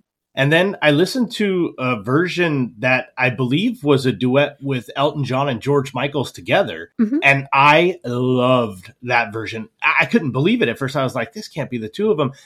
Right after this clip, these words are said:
Speaker 1: And I listened to it, and I, yeah, and I listened to it, and I just kept rechecking the facts, and it kept coming up. And I, I really enjoyed that one. But Garth's version, to me,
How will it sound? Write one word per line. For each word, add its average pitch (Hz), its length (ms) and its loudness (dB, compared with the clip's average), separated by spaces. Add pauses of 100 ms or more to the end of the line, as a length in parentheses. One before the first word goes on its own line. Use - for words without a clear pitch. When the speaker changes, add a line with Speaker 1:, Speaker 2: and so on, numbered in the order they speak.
(140)
Speaker 1:
And 110 100 -4
I 101 80 0
listened 151 340 -4
to 220 100 -4
it, 226 60 -6
and - 80 -12
I, 95 200 -10
yeah, 120 300 -2
and 110 120 -8
I 98 60 -8
listened 147 380 -8
to 196 140 -6
it, 220 140 -6
and 117 160 -6
I 113 300 -8
just - 280 -12
kept 135 240 -6 (480)
rechecking 170 760 0
the 117 80 0
facts, - 440 -4
and 151 140 -4
it 143 140 -4
kept 160 400 -4
coming 156 320 -2
up. - 280 0 (380)
And 139 360 6 (120)
I, 123 460 0
I 117 120 -6
really 131 320 0
enjoyed 110 340 -6
that 98 160 -14
one. 98 260 -18
But 117 180 -12
Garth's 143 380 -2
version, 143 420 -2
to 139 100 -8
me, 139 340 -6